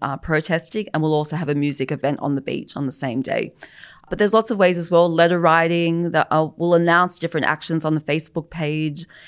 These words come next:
and just keep bringing people of influence and people with expertise to the coalition.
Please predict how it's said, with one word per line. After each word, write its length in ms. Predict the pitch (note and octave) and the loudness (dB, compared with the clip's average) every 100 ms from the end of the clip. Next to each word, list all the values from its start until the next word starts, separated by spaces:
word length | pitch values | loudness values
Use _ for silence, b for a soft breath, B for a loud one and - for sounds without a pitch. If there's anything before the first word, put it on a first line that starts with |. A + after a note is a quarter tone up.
| B B | B B
and 140 | F#3+ | -4
just 200 | G#3+ B3+ | -2 -8
keep 240 | - B3+ - | -4 -4 0
bringing 300 | F#3 G3+ G3 | 0 0 0
people 280 | F#3 F#3+ E3+ | 0 2 2
of 100 | D#3+ | 2
influence 680 | F#3+ F#3 F3 D#3 D3 D3 - | 0 0 0 2 0 -4 -2
and 220 | D#3 D#3 | 0 0
people 240 | D#3+ F3 E3 | -2 -4 -6
with 120 | D#3 | -2
expertise 720 | - D#3+ - D3+ E3 D#3+ D#3+ | -4 -4 -10 -8 -6 -6 -6
to 120 | - D#3+ | -10 -14
the 80 | |
coalition. 760 | D#3 D#3+ C#3+ C#3+ D3 C#3+ B2+ C3 | -8 -6 -2 -2 -4 -4 -4 -4